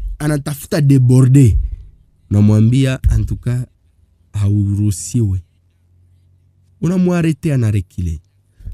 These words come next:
C'est important. Mais aussi, il faut définir durée ya amitié yenu na ya fiançailles.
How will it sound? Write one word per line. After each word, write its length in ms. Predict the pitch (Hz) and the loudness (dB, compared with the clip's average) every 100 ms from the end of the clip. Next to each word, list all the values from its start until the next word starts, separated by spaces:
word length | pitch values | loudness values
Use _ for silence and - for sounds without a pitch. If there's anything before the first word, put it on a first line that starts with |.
| - - - _ _ _ _ | -14 -18 -20 _ _ _ _
C'est 220 | - 117 | -4 0
important. 460 | 113 104 104 - 85 | 0 0 -4 -6 -2
Mais 120 | 95 127 | 2 4
aussi, 260 | 139 - | 4 0
il 60 | 160 | -2
faut 160 | - 131 | 0 -2
définir 720 | 104 135 - 123 127 143 123 | 0 0 0 0 2 2 2
durée 420 | 98 98 117 120 | -4 0 2 4
ya 120 | 123 104 | 2 0
amitié 540 | 98 104 - - 120 | 0 -2 -6 -2 0
yenu 420 | 104 123 170 185 208 _ _ _ _ _ _ _ | 2 2 0 -4 -10 _ _ _ _ _ _ _
na 120 | 101 104 | -6 -4
ya 120 | 95 | -6
fiançailles. 580 | - 107 90 104 85 | -6 -8 -8 -8 -10